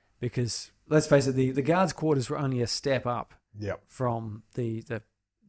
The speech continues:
Speaker 1: bottom there. Yeah, they had, I think they had some proper food, and they had their own sort of bunks and things,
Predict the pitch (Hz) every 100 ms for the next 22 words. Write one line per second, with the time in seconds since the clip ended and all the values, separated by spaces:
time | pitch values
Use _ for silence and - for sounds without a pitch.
0 | 160 123 127 117 113 113 113 123 151 160
1 | 151 127 _ _ _ _ 135 147 160 139
2 | 143 127 - 139 139 - 135 135 - 131
3 | 131 131 123 - 127 120 117 123 127 117
4 | 120 117 127 127 127 117 120 107 127 127
5 | - 120 110 110 117 117 -